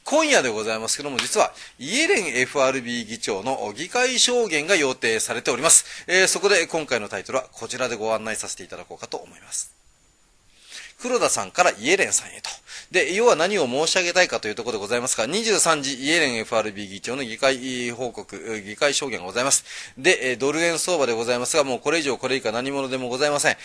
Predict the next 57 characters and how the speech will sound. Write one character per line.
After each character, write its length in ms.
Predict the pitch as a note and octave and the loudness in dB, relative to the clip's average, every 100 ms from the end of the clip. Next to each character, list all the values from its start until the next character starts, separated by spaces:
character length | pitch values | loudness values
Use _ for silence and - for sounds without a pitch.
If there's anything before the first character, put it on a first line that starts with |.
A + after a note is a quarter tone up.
| - | -16
百 340 | - E3 F3 A#3+ | 2 2 2 -2
一 260 | A#3 - | 0 2
円 180 | B3 A#3+ | 2 4
台 180 | A3+ F3+ | 6 6
の 80 | C3+ | 4
後 240 | - G3 | 4 6
半 220 | G3 G3+ | 6 6
を 80 | F#3+ | 4
抜 100 | F3 | 0
け 160 | F3 G3+ | 4 4
て 140 | G#3 | 4
い 60 | G#3 | 2
く 20 | |
こ 100 | G#3 | 0
と 80 | G3+ | 4
が 140 | D#3+ | 4
で 180 | B2 F3 | 4 2
き 80 | B3+ | 4
る 80 | C4 | 2
の 100 | A3 | 2
か 120 | E3+ | 2
ど 160 | F3+ D#3+ | 2 2
う 20 | |
か 140 | D3+ | 2
と 80 | D#3 | 0
い 60 | D3+ | -2
う 20 | |
と 100 | F3 | 0
こ 60 | G3 | 4
ろ 80 | |
が、 520 | F#3+ C#3+ B2 A#2+ A2+ G#2+ | 8 8 10 10 8 4
あ 60 | |
ー、 40 | G2 | 0
ド 140 | C3 | -2
ル 80 | D3+ | -2
円 160 | D3 | -2
相 160 | C3+ C#3 | 0 2
場、 160 | G2+ - - - - | 2 0 -14 -16 0
大 220 | G3+ F#3 | 4 4
き 120 | - | 6
な 100 | A3 | 4
焦 280 | D#3+ E3+ D#3+ | 6 4 4
点 160 | C3 G#2+ | 2 0
と 200 | F#2+ A2+ | -2 -2
い 80 | C3 | -2
う 60 | |
ふ 60 | A#2+ | -4
う 20 | |
に 80 | B2 | -6
し 60 | - | -6
て 120 | G2 | -6
見 160 | B2 C3 | -6 -4
て 80 | |
お 80 | G2+ | -4
り 60 | G#2+ | 0
ま 80 | D3 | 2
す。 160 | - | 2